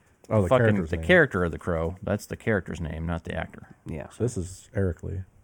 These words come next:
Speaker 1: whoever he is.
Speaker 3: All right, well,
Speaker 1: He's American
Speaker 3: what's your
Speaker 1: football
Speaker 3: number
Speaker 1: defensive
Speaker 3: two,
Speaker 1: end.
Speaker 3: Nick?
Speaker 1: My number two is Jason Voorhees, specifically in the sixth film.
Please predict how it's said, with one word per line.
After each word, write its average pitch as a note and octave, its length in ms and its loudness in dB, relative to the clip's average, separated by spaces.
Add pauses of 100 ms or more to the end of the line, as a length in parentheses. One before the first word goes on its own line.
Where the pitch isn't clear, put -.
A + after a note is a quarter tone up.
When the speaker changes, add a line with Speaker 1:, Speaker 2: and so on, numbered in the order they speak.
(640)
Speaker 1:
whoever F#2+ 260 2
he - 160 0
is. F#2+ 80 0 (920)
Speaker 3:
All F#2 140 -2
right, A2+ 260 2
well, F#2+ 200 -2
Speaker 1:
He's A#2+ 80 0
American A2+ 420 6
Speaker 3:
what's D#3 280 2
your A#2+ 120 6
Speaker 1:
football - 20 4
Speaker 3:
number F#3 220 8
Speaker 1:
defensive F#3+ 180 4
Speaker 3:
two, E3 220 6
Speaker 1:
end. G2+ 120 -4 (560)
Speaker 3:
Nick? G#2+ 380 2 (640)
Speaker 1:
My C3 120 2
number D#3+ 200 6
two A#2 480 2 (220)
is G#2 180 2
Jason G#2+ 400 4
Voorhees, A#2 800 2 (220)
specifically A#2 960 -2
in G2+ 240 0
the G2+ 80 0
sixth - 340 -6 (160)
film. F#2+ 380 -4